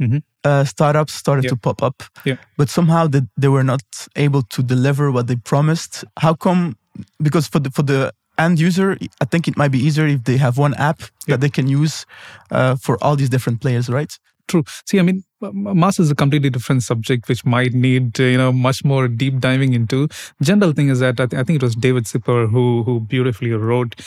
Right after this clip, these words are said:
Speaker 1: that, uh, mass hasn't found a business model that works, which is true,
Speaker 2: Yeah,
Speaker 1: right?
Speaker 2: that is
Speaker 1: And,
Speaker 2: correct.
Speaker 1: and on the other hand, you know,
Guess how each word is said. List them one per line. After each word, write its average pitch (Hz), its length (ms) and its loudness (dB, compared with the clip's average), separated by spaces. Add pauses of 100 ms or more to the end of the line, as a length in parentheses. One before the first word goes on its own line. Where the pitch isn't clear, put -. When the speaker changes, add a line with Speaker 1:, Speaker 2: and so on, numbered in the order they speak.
(220)
Speaker 1:
that, 120 300 0 (160)
uh, 113 440 -2 (200)
mass 160 1120 -2
hasn't 123 480 -2
found 123 400 -2
a 113 40 -2
business 113 460 -4
model 117 300 0
that 110 240 -2
works, 123 460 -2 (540)
which 139 160 -2
is 120 140 -4
true, 110 300 -4 (200)
Speaker 2:
Yeah, 139 100 -2
Speaker 1:
right? 117 200 -2
Speaker 2:
that 139 160 -2
is 147 100 -6
Speaker 1:
And, - 40 -18
Speaker 2:
correct. 143 300 0
Speaker 1:
and 143 140 0
on 151 140 2
the 156 120 2
other 170 200 2
hand, 135 480 0 (120)
you 180 140 -4
know, 160 200 0